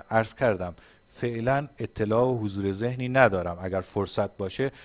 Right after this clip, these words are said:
می‌تونم توی منابع نگاه بکنم تا جواب درست و دقیق تری در واقع به شما بدم. سوالی که فرمودن، آیا اسیدامین آرژنین باعث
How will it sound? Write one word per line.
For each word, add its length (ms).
می‌تونم 280
توی 180
منابع 460
نگاه 340
بکنم 300
تا 160
جواب 580
درست 500
و 60
دقیق 440
تری 340
در 120
واقع 200
به 80
شما 300
بدم. 240
سوالی 320
که 80
فرمودن، 480
آیا 220
اسیدامین 480
آرژنین 600
باعث 360